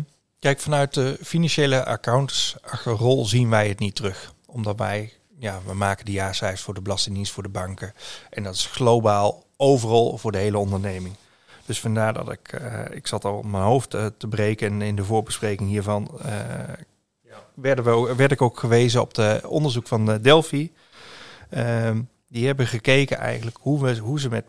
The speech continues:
Speaker 1: precisie, eh, bespuiting de, eh, bomen waarbij veel bloesem zaten en de bomen met minder bloesem, hoe ze de, eh, de dunning zodanig konden doen dat ze eigenlijk een veel evenwichtiger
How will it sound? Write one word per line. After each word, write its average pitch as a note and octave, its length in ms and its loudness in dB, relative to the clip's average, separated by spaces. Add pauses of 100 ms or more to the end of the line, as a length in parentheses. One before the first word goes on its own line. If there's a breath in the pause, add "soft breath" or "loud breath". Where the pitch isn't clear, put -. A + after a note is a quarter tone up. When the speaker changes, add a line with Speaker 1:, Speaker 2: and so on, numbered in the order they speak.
Speaker 1:
precisie, A#2+ 840 -4 (200)
eh, F3+ 100 -14 (200)
bespuiting C#3+ 800 0 (600)
de, G#2 460 -2 (160)
eh, - 160 -4 (760)
bomen C3 520 2
waarbij G2+ 640 -4 (680 soft breath)
veel C#3 400 0
bloesem D3 360 0
zaten A#2+ 460 0
en G#2+ 280 -10 (340)
de G2 200 -6 (140)
bomen A2 420 -2
met F#2+ 140 -4
minder B2+ 340 0
bloesem, B2+ 340 -4
hoe B2+ 180 -4
ze A#2 140 -4
de, A#2 180 -10
eh, B2 120 -4 (140)
de G#2 120 -6
dunning D#3 440 2 (380 loud breath)
zodanig C3+ 640 2
konden A#2+ 340 -2
doen C3+ 240 -2
dat - 200 -2
ze - 100 -4
eigenlijk A#2 320 -2
een F#2+ 100 0
veel C3+ 320 2
evenwichtiger A2+ 920 -2